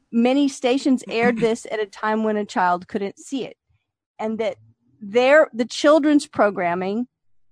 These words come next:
Speaker 1: and what they watch needs to be just as important as anyone else's. So he was advocating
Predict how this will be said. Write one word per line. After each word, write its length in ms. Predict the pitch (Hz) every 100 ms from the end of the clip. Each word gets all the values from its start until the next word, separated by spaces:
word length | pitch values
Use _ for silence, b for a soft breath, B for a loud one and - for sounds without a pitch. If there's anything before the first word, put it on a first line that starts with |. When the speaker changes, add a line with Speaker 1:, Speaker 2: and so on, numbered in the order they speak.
| _ _ -
Speaker 1:
and 240 | 214 202
what 240 | 233 226
they 280 | 247 247 254 - _ -
watch 540 | 196 170 233 - - -
needs 320 | 247 247 -
to 100 | 277
be 140 | 240
just 260 | 208 226 -
as 140 | 226
important 460 | 226 214 196 - 214
as 100 | 208
anyone 320 | 208 214 233
else's. 500 | 269 370 - 143 - - -
So 140 | 294
he 120 | 359
was 120 | 339 294
advocating 840 | - 269 359 359 330 226 208 208